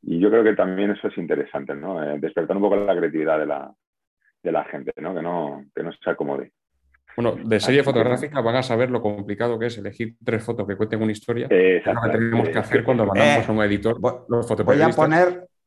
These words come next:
Speaker 3: pero
Speaker 2: Resumir
Speaker 3: no
Speaker 2: en
Speaker 3: la
Speaker 2: tres
Speaker 3: pueden
Speaker 2: fotos
Speaker 3: hacer,
Speaker 2: una historia.
Speaker 3: no la pueden hacer este año porque ya se las habrán comido, pero puede ser un plato lleno de uvas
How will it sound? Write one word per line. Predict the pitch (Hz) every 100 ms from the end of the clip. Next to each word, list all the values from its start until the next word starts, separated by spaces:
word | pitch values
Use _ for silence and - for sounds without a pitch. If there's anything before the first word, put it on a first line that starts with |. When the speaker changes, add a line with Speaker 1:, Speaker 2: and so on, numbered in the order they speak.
| -
Speaker 3:
pero | 123 120
Speaker 2:
Resumir | 113 113
Speaker 3:
no | 131
Speaker 2:
en |
Speaker 3:
la | 131
Speaker 2:
tres | 127
Speaker 3:
pueden | 151 147
Speaker 2:
fotos | 147 -
Speaker 3:
hacer, | 143 113
Speaker 2:
una | 117 107
historia. | 101 120 101
Speaker 3:
no | 139
la | 151
pueden | 151 156 147
hacer | 120 135
este | 123 - 120
año | 151 170 170
porque | 143 - 101 98 -
ya | 95 110 113 104 95 90
se | -
las | 104 95
habrán | 98 104 101
comido, | 95 104 139 123 190 - _ _ _ _
pero | 117 120 151 185 - -
puede | 117 131
ser | - 143 160 175
un | 131 117 123
plato | 156 151 98
lleno | 107 131 131
de | 135
uvas | 170 175 180 269 - _